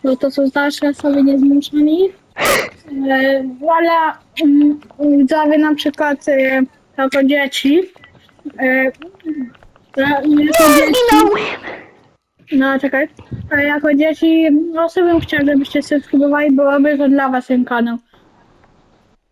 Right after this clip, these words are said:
Speaker 1: Adam też tak zresztą się, e, święci, bo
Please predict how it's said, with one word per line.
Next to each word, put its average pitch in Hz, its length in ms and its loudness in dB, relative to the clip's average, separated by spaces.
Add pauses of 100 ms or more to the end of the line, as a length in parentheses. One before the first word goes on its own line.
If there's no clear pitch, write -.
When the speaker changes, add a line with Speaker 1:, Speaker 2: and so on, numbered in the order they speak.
(560)
Speaker 1:
Adam 285 360 0
też 294 260 -2
tak 269 180 2
zresztą 277 480 0
się, 262 400 -2 (360)
e, 254 180 0
święci, 285 760 0
bo 269 280 2